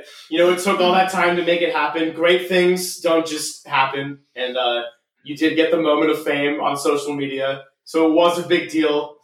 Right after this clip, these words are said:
I will say, though, the arena at which you played was also a pretty beautiful sight. You had a nice front lawn, people passing by on skateboards, bikes,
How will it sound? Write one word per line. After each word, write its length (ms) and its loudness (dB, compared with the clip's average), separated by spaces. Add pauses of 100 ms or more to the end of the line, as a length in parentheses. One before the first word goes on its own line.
(140)
I 80 2
will 140 4
say, 240 2
though, 220 4
the 320 0
arena 680 2
at 140 -4
which 160 -6
you 80 -10
played 320 -4
was 240 -10
also 380 -4
a 40 -14
pretty 300 -12
beautiful 300 -20
sight. 340 -10
You 60 -10
had 260 -14 (320)
a 80 -4
nice 240 2
front 260 2
lawn, 300 4
people 400 -2
passing 440 2
by 380 2
on 200 -2
skateboards, 640 -2
bikes, 560 0